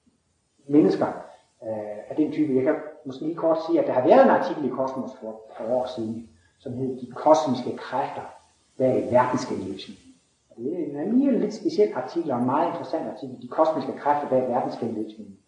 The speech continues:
Og der har, skriver han lidt af den der mekanisme med, hvordan når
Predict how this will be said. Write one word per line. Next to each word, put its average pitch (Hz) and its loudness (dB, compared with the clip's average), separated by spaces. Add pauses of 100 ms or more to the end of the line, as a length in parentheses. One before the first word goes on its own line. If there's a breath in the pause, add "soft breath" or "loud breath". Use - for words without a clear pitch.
(360 soft breath)
Og - -14
der 165 0
har, 202 2
skriver 262 0
han 151 2
lidt 160 4
af - -2
den - -2
der 139 0
mekanisme 151 -4 (160)
med, 135 4 (360 loud breath)
hvordan 135 -2
når 143 0